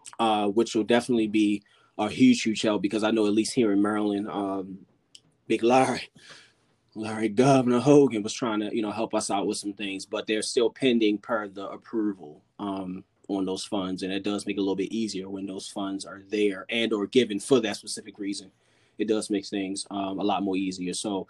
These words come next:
and, uh, another big highlight being the billions in funding for U S vaccination. That would be extremely nice because, um, even with the vaccine being distributed right now, it's not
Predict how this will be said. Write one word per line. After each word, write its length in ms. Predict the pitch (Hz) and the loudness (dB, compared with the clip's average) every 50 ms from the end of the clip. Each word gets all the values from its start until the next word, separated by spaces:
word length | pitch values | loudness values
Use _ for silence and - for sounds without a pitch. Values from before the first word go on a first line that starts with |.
| _ _ _ _ _ _ _ _ - | _ _ _ _ _ _ _ _ 4
and, 300 | 143 151 147 147 147 143 | 6 8 10 10 8 8
uh, 220 | 139 139 135 139 | 8 6 4 4
another 260 | 139 139 151 160 160 151 | 4 4 4 4 4 4
big 180 | 143 147 135 | 6 6 6
highlight 360 | 135 143 131 127 127 135 135 | 6 4 4 4 4 2 2
being 180 | 120 131 127 120 | 2 0 0 0
the 80 | 113 117 | -2 -2
billions 580 | 104 123 131 131 131 127 123 120 120 120 - - | 0 2 2 2 2 0 0 -2 -2 -4 -6 -4
in 180 | 127 120 117 117 | -4 -4 -4 -4
funding 520 | - - 135 127 131 131 127 123 123 120 | -4 -2 2 4 6 6 6 6 4 2
for 200 | - - 123 113 | -2 -2 -2 0
U 320 | 104 98 101 120 131 131 | 0 2 6 6 8 8
S 180 | 120 120 120 - | 8 6 2 0
vaccination. 920 | - 123 113 110 - - - 107 113 123 139 135 - 160 151 147 147 147 - - 110 101 95 92 | 0 0 0 0 0 -4 -6 0 4 4 4 4 4 4 4 6 6 4 2 0 -10 -20 -8 -4
That 240 | 107 110 123 135 | -2 -2 0 2
would 100 | 151 143 | 2 4
be 120 | 135 147 143 | 4 4 2
extremely 400 | 139 - - 147 147 147 143 143 | 2 2 2 4 6 6 6 6
nice 340 | 143 143 139 139 139 - - | 4 2 2 0 0 -2 -8
because, 640 | - 120 117 - 123 117 113 113 110 110 107 107 110 - | -12 -14 -12 -10 -8 -6 -6 -6 -6 -6 -8 -10 -10 -8
um, 500 | 113 113 110 110 113 113 110 113 107 - _ _ _ _ _ _ _ _ _ _ _ _ _ - | -6 -6 -6 -6 -8 -10 -12 -16 -16 -18 _ _ _ _ _ _ _ _ _ _ _ _ _ 6
even 260 | 160 170 156 170 151 | 6 8 8 8 8
with 140 | 147 139 120 | 8 6 4
the 80 | 131 | 2
vaccine 580 | 117 131 131 131 127 - - 143 127 123 120 113 | 2 4 4 2 2 0 0 2 2 2 2 2
being 260 | 107 123 131 135 127 | 4 4 4 6 4
distributed 460 | 120 117 - - 127 117 113 117 110 | 2 0 0 0 0 2 2 0 -2
right 200 | 110 113 110 110 | -4 -4 -4 -4
now, 260 | 110 110 110 107 - | -4 -4 -6 -10 -12
it's 280 | - - - - - - | -14 -14 -12 -10 -6 -2
not 400 | 120 117 123 127 127 127 - - | 0 2 2 2 2 0 -2 -4